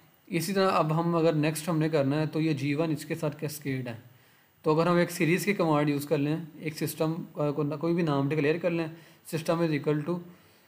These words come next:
अ, system two को, अ, series comma, अ, system टू comma जी वन कर लें, तो ये दोनों भी series में सॉल्व हो,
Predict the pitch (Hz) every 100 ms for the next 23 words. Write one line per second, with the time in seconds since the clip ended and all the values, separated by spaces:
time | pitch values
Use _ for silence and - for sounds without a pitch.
0 | _ - 147 139 165 - 190 175 180 196
1 | 208 208 196 190 - 147 147 151 151 151
2 | 185 180 - 151 151 151 151 165 151 170
3 | 160 175 170 147 160 139 139 147 151 143
4 | 135 151 160 151 151 170 180 156 143 147
5 | 147 143 135